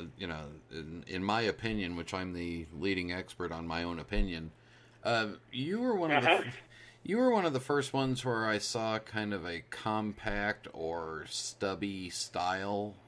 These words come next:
Speaker 1: of pipe from. Was
Speaker 2: Yeah.
Speaker 1: uh, was that you, or
Speaker 2: Yeah,
Speaker 1: was
Speaker 2: at
Speaker 1: that
Speaker 2: the
Speaker 1: somebody
Speaker 2: time.
Speaker 1: else?
Speaker 2: Yeah, no, that was me. That was me. I was making these tiny fat pipes, right?
Speaker 1: Yeah.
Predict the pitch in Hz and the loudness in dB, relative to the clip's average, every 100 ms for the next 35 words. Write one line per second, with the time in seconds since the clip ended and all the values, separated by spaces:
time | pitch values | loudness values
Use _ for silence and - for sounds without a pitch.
0 | - - 92 92 90 - - 107 101 104 | -16 -8 -6 -6 -8 -14 -8 -6 -4 -6
1 | - 107 104 107 104 95 87 - 175 220 | -6 -2 -2 -2 -2 -4 -4 -6 -2 6
2 | 254 220 131 - - - - - - - | 10 10 8 0 -16 -20 -20 -20 -20 -20
3 | - - - 95 107 110 120 139 123 139 | -20 -20 -16 -8 -2 0 2 2 6 10
4 | 180 185 127 254 240 214 208 269 - - | 10 10 8 8 8 10 10 10 4 6
5 | 254 302 269 240 151 104 - - - - | 10 12 12 10 2 -4 -14 -14 -16 -6
6 | 175 277 285 254 277 269 247 277 285 208 | 4 12 12 12 12 12 12 12 12 10
7 | 233 269 247 226 240 240 233 247 226 247 | 8 10 10 10 6 6 8 10 12 12
8 | 233 233 233 214 214 - 214 214 226 226 | 10 6 6 4 4 4 8 8 8 4
9 | - 208 202 - 180 185 160 - - 135 | 8 10 10 10 10 10 10 4 2 4
10 | 139 170 - - - 104 | 4 2 -2 -8 -8 -10